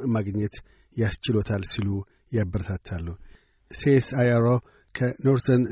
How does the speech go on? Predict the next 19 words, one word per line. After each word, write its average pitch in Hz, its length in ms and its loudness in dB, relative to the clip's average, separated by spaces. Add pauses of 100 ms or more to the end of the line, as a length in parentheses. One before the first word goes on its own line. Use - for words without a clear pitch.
ቴሪቶሪና 110 680 0 (240)
ምዕራብ 113 400 2
አውስትሬሊያ 113 580 0 (160)
ነባር 107 360 -2 (160)
ዜጎች 107 480 0 (260)
ቡድናት 110 560 -4
ጋር 127 160 2 (440)
አንድ 123 280 0
ላይ 117 140 2 (100)
በመሆን 110 460 -2 (320)
ነባር 139 380 2
ዜጎች 120 360 2 (140)
ስለ 123 200 0
አካባቢያዊ 113 540 0 (300)
ተፈጥሮ - 420 -6 (220)
ያላቸውን 113 760 -2 (420)
ጥልቅ 139 260 0 (240)
ዕውቀት - 360 -4 (360)
የሚያሳዩ 117 560 2